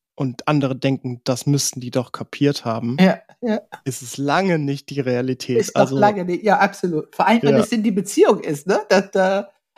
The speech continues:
Speaker 2: kann ich
Speaker 1: Ja,
Speaker 2: das
Speaker 1: oder vor allem,
Speaker 2: staunen.
Speaker 1: wenn's auch Sachen sind, die man selber einfach nicht richtig findet oder was auch
Speaker 2: Ja.
Speaker 1: immer, ne?
Speaker 2: Oder
Speaker 1: Also
Speaker 2: nicht will oder nicht
Speaker 1: Ja.
Speaker 2: wichtig findet. Nicht richtig oder nicht wichtig findet, ne?
Speaker 1: Ja.
Speaker 2: Ja, absolut.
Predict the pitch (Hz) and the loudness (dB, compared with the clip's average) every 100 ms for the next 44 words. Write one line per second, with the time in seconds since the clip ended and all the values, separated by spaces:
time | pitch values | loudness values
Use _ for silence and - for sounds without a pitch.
0 | - - 214 165 202 175 151 - 156 190 | -12 2 4 4 4 2 2 0 2 4
1 | 160 160 156 - 147 - 151 160 147 147 | 4 2 0 -2 -4 -2 -2 0 -2 -2
2 | 147 139 127 139 190 131 135 135 135 127 | -2 -2 -2 0 2 0 -2 -6 -6 -2
3 | 147 - 240 - 120 120 117 113 117 117 | -2 0 -4 -2 -4 -2 -4 -6 -6 -4
4 | 131 208 185 190 147 127 190 202 202 - | -2 0 0 0 -2 -2 0 2 4 4
5 | 277 - 208 277 269 156 123 - 165 160 | 2 -2 0 2 4 2 -2 -6 -2 2
6 | 185 226 - 139 147 139 285 - - 135 | 4 2 2 0 2 4 2 0 -2 -4
7 | 139 123 - _ - 190 185 202 208 302 | -2 -8 -8 _ 0 0 2 2 2 0
8 | 233 233 233 233 - 277 - 311 - 147 | 2 2 0 -2 -2 -4 0 -4 0 -2
9 | 135 147 - 147 - 151 143 135 _ _ | 0 -4 0 2 4 4 2 0 _ _
10 | _ _ _ - 262 196 - 202 - 160 | _ _ _ -2 2 4 4 0 -4 -10
11 | 143 - | -10 -12